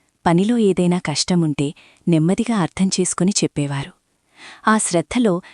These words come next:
నాకు భద్రత అనిపించేది. ఒకరోజు సాయంత్రం డ్యూటీ అయిపోయే టైంలో, "శ్రీజ, కాస్త నా రూమ్కి రా, మాట్లాడాలి" అన్నారు. ఆయన మాటల్లో గంభీరత లేదు, కేవలం ఆత్మీయత మాత్రమే. రూంలోకి వెళ్ళాక తలుపు ఓపెన్గానే ఉంచారు.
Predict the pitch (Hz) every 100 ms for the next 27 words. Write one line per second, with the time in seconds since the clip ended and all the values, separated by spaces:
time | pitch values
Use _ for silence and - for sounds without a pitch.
0 | _ 196 175 165 143 151 165 180 208 147
1 | 147 139 - 135 - _ _ _ _ _
2 | _ 185 180 165 160 190 - 156 160 175
3 | 156 156 - - - 185 190 226 202 156
4 | - 156 147 143 139 147 233 - _ _
5 | _ - - 160 - 160 - _ _ 185
6 | 175 180 160 151 147 170 180 147 143 -
7 | - 147 - 175 160 147 147 131 131 139
8 | - _ _ _ - - - 220 226 202
9 | 156 165 247 226 175 151 147 - 214 208
10 | 165 139 - - _ _ _ - 156 151
11 | 165 214 - 143 - 165 165 196 143 135
12 | - 139 175 _ _ _ _ _ _ -
13 | 170 160 160 - 143 135 160 175 143 -
14 | - _ - 156 170 214 147 - 156 151
15 | 151 185 143 - 143 135